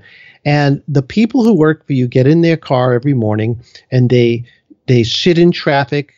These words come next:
Some hopefully don't sit in too much traffic, but in California, it's very common to sit in an hour and a half to two hours of traffic to get to work. And then they get to work, and what do they do? Well, I mean, they're exhausted from that drive. They either rush into a meeting,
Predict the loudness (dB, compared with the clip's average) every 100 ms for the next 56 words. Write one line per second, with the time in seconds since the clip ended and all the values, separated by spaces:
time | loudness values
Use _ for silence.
0 | -20 -6 -2 -2 -2 -4 -8 -14 -4 -4
1 | -2 -4 -4 -4 -4 -4 -4 -6 -4 0
2 | 0 -2 -4 -2 -4 -4 -4 -4 -2 -2
3 | -2 0 0 2 0 -4 -20 _ -4 -2
4 | 0 0 2 0 0 0 -2 -6 -2 -2
5 | -2 -2 -2 0 0 -2 -2 -4 -8 -6
6 | -2 -2 0 -2 -6 -6 -2 -2 -4 -8
7 | -12 _ _ -4 -2 -4 -2 0 0 -2
8 | -8 _ _ _ -20 -4 2 2 2 2
9 | -2 0 -2 0 -2 -2 -4 -2 0 0
10 | 0 0 2 4 4 4 2 0 -2 -4
11 | -4 -4 -4 -2 -2 -6 -12 -12 -10 -12
12 | -10 -10 -8 -6 -4 -4 -2 -2 -2 -4
13 | -2 -4 -2 -2 -2 -4